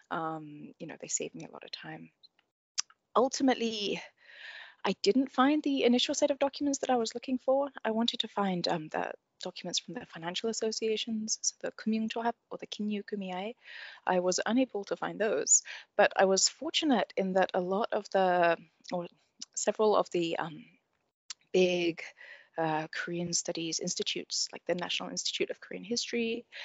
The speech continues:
and the Academy of Korean Studies, for example, there's been this real effort on their part to publish diaries, to collect and publish diaries that were written. Um, and so I was able to access farmers' diaries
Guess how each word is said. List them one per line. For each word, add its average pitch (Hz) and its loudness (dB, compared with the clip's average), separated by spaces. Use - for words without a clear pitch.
and 180 -6
the 170 -2
Academy 175 -4
of - -6
Korean 196 -4
Studies, 196 -2
for - -8
example, 175 -4
there's 202 2
been 214 2
this 208 0
real 226 2
effort - 4
on 170 2
their 175 0
part - -2
to - -4
publish - 2
diaries, 180 -2
to - -6
collect - -4
and 180 -16
publish 185 -2
diaries 180 -4
that - -10
were - -4
written. 202 -4
Um, 185 0
and 180 2
so 180 6
I 185 8
was 185 4
able 180 2
to - -4
access - -2
farmers' 160 -6
diaries 156 -2